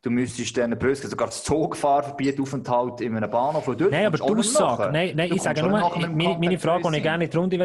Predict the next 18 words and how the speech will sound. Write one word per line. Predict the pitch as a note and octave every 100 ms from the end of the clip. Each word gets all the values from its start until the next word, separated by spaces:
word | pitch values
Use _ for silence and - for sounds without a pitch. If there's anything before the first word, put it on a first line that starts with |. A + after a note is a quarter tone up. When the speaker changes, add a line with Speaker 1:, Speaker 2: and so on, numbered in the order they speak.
| E3+
Speaker 2:
werfen | E3+ E3+ D#3
will, | D3 F3
ist | - - - -
die | F3
Aussage | E3+ F3+ E3 E3+ -
von | - C3
Denis | B2 B2+ B2+
Vaucher, | E3 D#3+ - D#3 C#3+
vom | C3+ B2 A2+ _
I | E3
B | E3 D#3+ D#3
C | D3+
E | D3 C#3+
O, | C#3 C3+
von | C3 A#2+ A#2
Marc | A#2+ B2 C#3
Lüthi, | D#3 D3+ D3+ D3+ - - _ _
ist, | C#3+ D#3+ - -